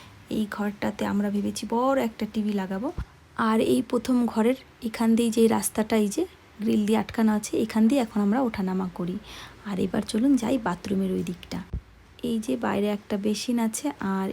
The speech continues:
এখান দিয়ে বাইরে দেখা যাবে, কিন্তু এখন জানলা খুলবো না। আর বেসিনের এখানে অনেক কাজ এখনও বাকি আছে। আর এই যে হচ্ছে বাথরুম। আর আবার বাথরুম থেকে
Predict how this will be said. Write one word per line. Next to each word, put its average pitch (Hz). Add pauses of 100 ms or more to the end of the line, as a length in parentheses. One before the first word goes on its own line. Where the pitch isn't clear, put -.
এখান 214 (120)
দিয়ে 208 (440)
বাইরে 196
দেখা 202
যাবে, 240 (100)
কিন্তু 214
এখন 190 (440)
জানলা 190 (100)
খুলবো 233
না। 269 (460)
আর 190 (100)
বেসিনের 240
এখানে 240 (180)
অনেক 220
কাজ 208 (100)
এখনও 208
বাকি 190 (100)
আছে। 196 (520)
আর 190
এই 190
যে -
হচ্ছে - (180)
বাথরুম। 185 (1300)
আর 262 (300)
আবার 254 (100)
বাথরুম 226 (100)
থেকে 240